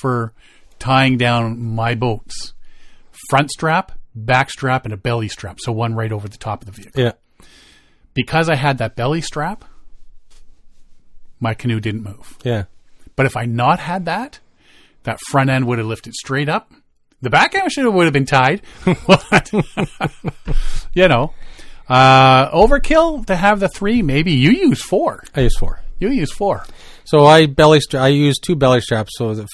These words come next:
Speaker 2: for the, so there's two crossbars on the roo-, on, on roof racks.
Speaker 1: Mm-hmm.
Speaker 2: So I have a belly strap that, uh, goes over the front crossbar, a belly strap that goes over the back. So that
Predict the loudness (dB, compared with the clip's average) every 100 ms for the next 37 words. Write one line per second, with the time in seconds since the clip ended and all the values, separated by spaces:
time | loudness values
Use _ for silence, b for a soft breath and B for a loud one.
0 | -8 -6 -2 -2 -2 -4 B B 0 2
1 | 2 0 0 -2 2 4 4 2 0 2
2 | 2 0 0 0 -2 -2 -2 0 -4 -6
3 | -2 -2 -2 -4 -6 -10 -10 -12 -6 -2
4 | -4 -6 -4 0 2 4 2 2 0 0
5 | 2 2 2 0 0 -2 -4 -4 -2 0
6 | 0 -4 b b -6 -4 -2 -2 -2 -2
7 | -2 -4 -8 -6 -4 -4 -2 -2 0 -2
8 | -2 -6 -4 -8 -6 -6 -6 -6 -6 -8
9 | -8 -4 0 2 2 0 0